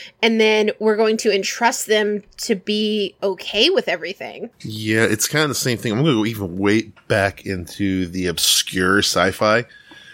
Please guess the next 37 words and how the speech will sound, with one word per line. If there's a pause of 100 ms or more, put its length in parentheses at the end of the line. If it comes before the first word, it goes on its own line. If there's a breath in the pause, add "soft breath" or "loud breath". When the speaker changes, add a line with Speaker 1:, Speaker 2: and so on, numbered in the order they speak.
(200 loud breath)
Speaker 2:
It
was
a
book
series (280)
written
by
William
Shatner
called
TekWar. (120)
Speaker 1:
That
sounds
familiar.
Okay.
Speaker 2:
Yeah,
so
it
was
a
horrible, (160)
like, (420)
made-for-T
V
movie
series,
but
the
books
were
pretty
good. (580 loud breath)
Where
pretty
much
you
had